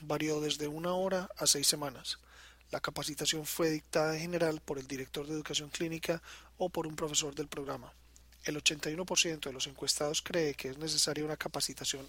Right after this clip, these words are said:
estandarizada para preceptor. Los encuestados entienden que el plan de estudios y la aplicación de formación para preceptor difieren considerablemente y hay diferencias sustanciales en el contenido y la duración de los actuales programas de formación del preceptor.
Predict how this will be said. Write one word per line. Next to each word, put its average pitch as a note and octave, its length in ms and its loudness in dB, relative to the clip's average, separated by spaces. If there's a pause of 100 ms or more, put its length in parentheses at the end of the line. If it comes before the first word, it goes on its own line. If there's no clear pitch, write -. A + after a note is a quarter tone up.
(100)
estandarizada D#3 800 4 (440)
para D#3 220 6
preceptor. - 540 -2 (680)
Los B3+ 120 0
encuestados F#3+ 600 2
entienden D#3+ 540 -4
que D3 340 0 (180)
el D3 140 -4
plan D#3 320 -2
de E3 80 0
estudios D#3 600 2
y E3+ 80 -2
la C#3+ 100 0
aplicación D3 420 -4
de F3 80 -2
formación D#3 480 -2
para D#3+ 200 2
preceptor D#3+ 520 0
difieren D#3 460 2
considerablemente D#3 960 0 (320)
y F3 60 6
hay E3+ 100 4
diferencias F3+ 480 4
sustanciales D#3 840 2
en D#3 100 -4
el C#3+ 100 -4
contenido D3 520 -4
y - 20 -2
la D#3+ 80 2
duración D3 340 0
de D3+ 100 0
los D3+ 140 -2
actuales D3 380 -2
programas C#3 440 -6
de C#3+ 80 -8
formación C3+ 460 -2
del C3+ 140 -6
preceptor. D3+ 560 -4